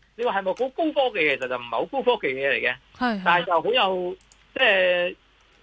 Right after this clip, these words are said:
Speaker 1: 即係起樓啊，或者即係你係啲實實仔嘅嘢咯，其實係。咁但係當然啦，saas會含量會高啲啦，個，個技術面係。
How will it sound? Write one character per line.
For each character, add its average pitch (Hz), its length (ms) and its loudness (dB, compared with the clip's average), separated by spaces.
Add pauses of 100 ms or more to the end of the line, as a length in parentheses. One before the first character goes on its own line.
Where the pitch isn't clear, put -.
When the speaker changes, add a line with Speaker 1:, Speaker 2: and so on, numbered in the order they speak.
(240)
Speaker 1:
即 277 60 2
係 202 100 -2
起 247 60 2
樓 214 240 4
啊， 208 200 2
或 175 100 0
者 220 100 -2
即 302 100 0
係 285 60 4
你 240 80 2
係 226 80 4
啲 320 260 0 (220)
實 180 100 0
實 175 160 -2
仔 151 80 0
嘅 196 240 2
嘢 156 40 -2
咯， 180 140 -4
其 120 80 -6
實 120 140 -6
係。 117 220 -6 (440)
咁 262 220 0
但 180 140 4
係 180 40 0
當 269 160 0
然 165 40 -6
啦 214 140 -4
，saas 226 300 0
會 160 100 0
含 117 160 -8
量 123 140 -6
會 143 80 -8
高 175 180 -4
啲 160 140 0
啦， 143 140 0
個， 120 240 0
個 120 140 -2
技 107 160 -4
術 117 140 -8
面 113 140 -2
係。 110 320 0